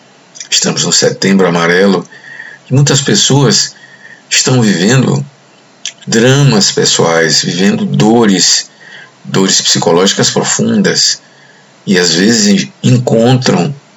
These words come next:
é, na, nas suas mentes que através do suicídio podem encontrar uma saída para a dor que estão sentindo. Que caridade maravilhosa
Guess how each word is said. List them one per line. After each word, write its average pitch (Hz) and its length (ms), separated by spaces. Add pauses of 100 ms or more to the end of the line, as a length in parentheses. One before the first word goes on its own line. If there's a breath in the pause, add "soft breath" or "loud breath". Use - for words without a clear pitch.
(540)
é, 85 280
na, 85 300
nas 87 240
suas 87 300
mentes 107 720 (460 loud breath)
que 95 100
através 95 340
do 107 100
suicídio 101 500
podem 87 260
encontrar 98 340
uma 120 120
saída 120 480
para - 160
a 80 40
dor 90 280
que - 80
estão - 280
sentindo. - 800 (800)
Que 139 140
caridade 92 540
maravilhosa 90 840